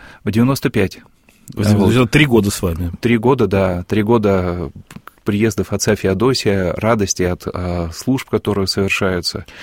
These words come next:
Speaker 2: И она полностью уже восстановленную часовню застала.
Speaker 1: Да, да.
Speaker 2: А я смотрю фотографии, вы все можете это сделать. Э, а, Кал-, Калитинка или Калитинка?
Speaker 1: Калитинка.
Speaker 2: Калитинка,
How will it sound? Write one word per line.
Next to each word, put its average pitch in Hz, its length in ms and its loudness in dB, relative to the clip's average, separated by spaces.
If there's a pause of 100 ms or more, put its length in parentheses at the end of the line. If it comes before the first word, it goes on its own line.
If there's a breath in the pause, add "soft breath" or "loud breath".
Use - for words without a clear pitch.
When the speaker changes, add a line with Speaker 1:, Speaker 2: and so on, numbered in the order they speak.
(140 loud breath)
Speaker 2:
И 110 80 -2
она 113 220 4
полностью 127 580 4
уже 107 220 2 (300)
восстановленную 104 760 2
часовню 95 400 0
застала. 80 540 -6 (140)
Speaker 1:
Да, 98 380 0 (120)
да. 92 360 -2
Speaker 2:
А 104 80 2
я 113 100 6
смотрю 120 320 2
фотографии, 117 680 2
вы 104 140 -2
все - 160 -2
можете 95 320 -2
это 95 140 -6
сделать. 135 500 -2
Э, 90 500 -4 (460 loud breath)
а, 98 420 -2
Кал-, - 300 0
Калитинка 127 580 2
или 113 80 6
Калитинка? 98 720 0 (160)
Speaker 1:
Калитинка. 104 720 -2
Speaker 2:
Калитинка, 123 960 4